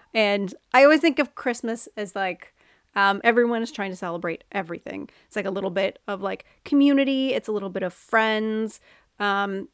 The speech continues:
and, and it's a little bit of family. So you might have some more pressures coming at you. Plus, it's, like, a whole just month of, like,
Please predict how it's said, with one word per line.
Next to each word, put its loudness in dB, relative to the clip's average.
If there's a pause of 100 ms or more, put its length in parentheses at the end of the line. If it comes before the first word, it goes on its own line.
(140)
and, -6
and -4
it's -6
a -2
little -4
bit -4
of -4
family. -4 (220)
So 0
you -6
might -2
have -4
some -4
more -2
pressures -6 (200)
coming -4
at -4
you. 2
Plus, 2
it's, 4
like, 4
a 2
whole 2 (300)
just -4
month -2
of, -6
like, -2